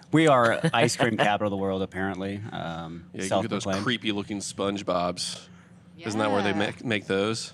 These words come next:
Speaker 4: They do.
Speaker 3: Ugh.
Speaker 4: They
Speaker 2: Those
Speaker 4: make
Speaker 2: are
Speaker 4: everything
Speaker 1: Oh, for
Speaker 4: there,
Speaker 1: the,
Speaker 4: ice
Speaker 1: um,
Speaker 4: cream.
Speaker 1: ice cream bars.
Speaker 3: Yeah.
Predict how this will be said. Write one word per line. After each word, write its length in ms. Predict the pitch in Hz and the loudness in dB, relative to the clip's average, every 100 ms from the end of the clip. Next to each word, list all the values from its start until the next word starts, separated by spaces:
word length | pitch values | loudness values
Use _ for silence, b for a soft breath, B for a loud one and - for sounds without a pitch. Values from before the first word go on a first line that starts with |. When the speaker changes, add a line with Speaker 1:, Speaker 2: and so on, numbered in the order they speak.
| - | -18
Speaker 4:
They 100 | 180 | -16
do. 640 | 175 175 175 160 151 160 - | -8 -6 -4 -2 -2 -4 -4
Speaker 3:
Ugh. 240 | 90 87 B B B - | -4 -4 B B B -2
Speaker 4:
They 60 | |
Speaker 2:
Those 200 | 127 131 | 2 4
Speaker 4:
make 140 | 190 202 | 4 2
Speaker 2:
are 80 | 202 | 0
Speaker 4:
everything 500 | 190 196 120 131 175 | -4 2 4 6 4
Speaker 1:
Oh, 20 | 160 | 4
for 40 | |
Speaker 4:
there, 300 | 147 147 147 | 4 4 2
Speaker 1:
the, 60 | 170 | 0
Speaker 4:
ice 220 | 165 170 | -2 -6
Speaker 1:
um, 60 | - | -10
Speaker 4:
cream. 300 | 160 151 98 | -12 -8 -4
Speaker 1:
ice 200 | 92 - | -4 -4
cream 280 | 107 95 | -6 -6
bars. 360 | 98 104 123 - | -6 -8 -10 -8
Speaker 3:
Yeah. 240 | 110 101 | -4 -4